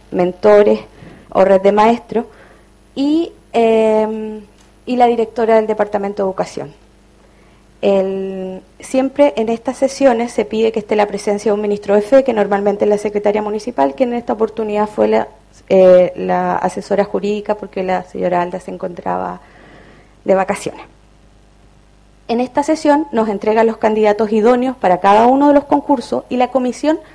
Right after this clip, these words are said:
comienza las entrevistas de cada uno de los candidatos. Y se evalúan, em, distintos, las mismas preguntas para todos los candidatos, eh, y se va calificando. Posterior a esto, obviamente la comisión calificadora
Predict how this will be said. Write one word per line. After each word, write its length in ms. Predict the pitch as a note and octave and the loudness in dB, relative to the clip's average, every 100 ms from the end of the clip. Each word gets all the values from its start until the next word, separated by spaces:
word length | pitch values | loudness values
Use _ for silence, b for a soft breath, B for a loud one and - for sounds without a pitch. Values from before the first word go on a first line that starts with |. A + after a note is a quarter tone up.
| B B _ | B B _
comienza 440 | A#3+ B3 C4+ C#4 | -2 0 -2 0
las 160 | C4 A3+ | 0 0
entrevistas 640 | G#3+ G#3 G3+ A#3+ C#4 C#4+ | -2 0 0 0 2 2
de 100 | B3 | 4
cada 400 | G#3+ B3 B3 B3+ | 4 4 4 4
uno 220 | B3 B3+ | 2 2
de 60 | A#3+ | 0
los 100 | A3 | -2
candidatos. 560 | - G3 E3 D3+ - - B B B B B B B B _ | -2 -4 -2 -4 -6 -16 B B B B B B B B _
Y 240 | C#4 D#4+ F#4 - - | -2 0 -2 -12 0
se 180 | - | 4
evalúan, 520 | C#4 C4 C4+ C4+ B3 B3+ - | 6 6 4 4 4 2 -4
em, 760 | - A3+ A3 A3 A3 A3 G#3+ G#3+ - _ _ - - _ | 0 2 2 2 0 -2 -8 -10 -16 _ _ -20 -20 _
distintos, 640 | G#3+ A3+ - D4 D4 D#4 D4 - | -8 -8 -2 -2 0 0 -2 0
las 240 | G#3+ G#3+ | 0 2
mismas 300 | C4 E4+ F4+ | 2 2 2
preguntas 440 | - C#4 D4+ D4 | 2 4 4 0
para 220 | C#4+ G#3+ G3+ | 0 0 2
todos 200 | C4 D4 | 4 4
los 120 | D4 | 2
candidatos, 640 | C#4 B3 A#3+ B3 B3 C#4 - b b b b - | -2 0 2 2 2 -2 -4 b b b b -6
eh, 640 | A3+ A#3 A3+ A3+ A3+ A3+ - _ _ | -2 0 0 -2 -2 -4 -8 _ _
y 100 | - | -12
se 220 | A#3+ C4+ B3 | 0 0 4
va 240 | A#3+ B3+ | 4 4
calificando. 640 | B3 A#3 - A3+ D3+ D#3 - - _ _ _ | 0 -2 -6 -6 -6 -8 -16 -20 _ _ _
Posterior 460 | A#3 G#3 A3 A3+ | -4 -2 -2 0
a 140 | A3+ B3 | 2 2
esto, 380 | C#4+ - D#4 E4 - - | 0 -2 -4 -4 -16 -6
obviamente 460 | G#3+ G#3 G3+ G3+ | -2 -2 -2 -4
la 100 | G3+ | -4
comisión 380 | F#3+ G3 F#3 G3+ | -4 -6 -6 -4
calificadora 760 | G3+ F#3 - - F3+ F#3+ G3 | -4 -4 -6 0 2 4 2